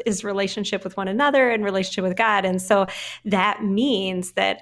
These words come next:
I think everything else is really, at the end of the day, connected to relationship. So anything we could talk about, even last week, we talked about environmental stressors and our experiences, like, within malls and shopping and parties and things, those have to do with,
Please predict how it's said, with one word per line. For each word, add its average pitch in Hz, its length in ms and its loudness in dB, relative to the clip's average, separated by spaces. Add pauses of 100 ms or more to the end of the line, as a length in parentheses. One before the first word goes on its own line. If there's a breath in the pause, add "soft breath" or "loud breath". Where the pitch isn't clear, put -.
I 226 80 -2
think 392 280 0
everything 254 360 0
else 214 320 0
is 214 120 -2
really, 214 400 0
at 202 120 -2
the - 80 -4
end 208 100 -2
of 190 40 -4
the 190 40 -4
day, 190 160 0
connected 196 460 -2
to 185 100 -4
relationship. - 640 -8
So 233 220 2
anything 247 420 2
we 196 100 0
could 190 160 -4
talk 202 280 2
about, 180 340 0 (300 loud breath)
even 214 400 4
last 190 280 2
week, 208 80 0
we 190 80 -2
talked 175 200 -2
about - 200 -4
environmental 185 540 -4
stressors 185 580 -4 (280 loud breath)
and 202 120 0
our 185 120 2
experiences, 180 680 -2
like, 165 160 -6
within 170 300 -6
malls 285 540 0
and 175 200 -4
shopping 214 560 0
and 170 140 -4
parties 247 500 2
and 208 140 -2
things, 202 400 -4
those 214 520 2
have - 440 -8
to 214 120 2
do 190 360 2
with, 180 320 2